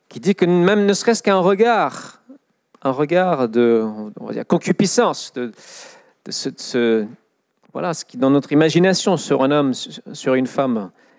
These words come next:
c'est déjà comme un adultère, c'est déjà une infidélité dans notre cœur.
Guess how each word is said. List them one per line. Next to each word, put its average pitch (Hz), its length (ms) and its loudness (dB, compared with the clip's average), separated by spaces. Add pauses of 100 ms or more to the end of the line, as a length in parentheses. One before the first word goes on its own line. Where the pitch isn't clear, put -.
c'est - 240 -6
déjà 185 240 0
comme 196 260 0
un 151 120 2
adultère, 127 540 -2
c'est 113 160 -12
déjà 131 180 -2
une 143 140 2
infidélité 147 640 -2
dans 131 120 4
notre 123 240 -2
cœur. - 540 -4